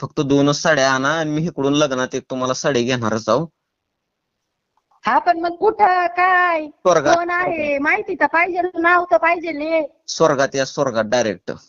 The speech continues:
Speaker 2: हा, पण मग नाव काय?
Speaker 1: अं, सेवक आहे, स्वर्गाचा सेवक बोलतोय मी, या लवकर.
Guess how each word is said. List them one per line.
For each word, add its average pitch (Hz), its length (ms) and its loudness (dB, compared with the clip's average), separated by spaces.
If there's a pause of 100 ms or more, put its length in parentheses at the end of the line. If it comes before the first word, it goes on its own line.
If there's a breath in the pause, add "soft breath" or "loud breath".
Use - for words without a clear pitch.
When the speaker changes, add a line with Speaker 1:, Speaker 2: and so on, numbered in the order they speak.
(180)
Speaker 2:
हा, 247 120 0
पण 320 200 -2
मग 339 100 0
नाव 339 300 0
काय? 330 320 2 (400)
Speaker 1:
अं, 143 120 2
सेवक 160 440 2
आहे, 110 120 2 (120)
स्वर्गाचा 127 460 0
सेवक 139 300 -2
बोलतोय 107 400 -4
मी, 139 240 -4
या 135 140 4
लवकर. 127 340 -6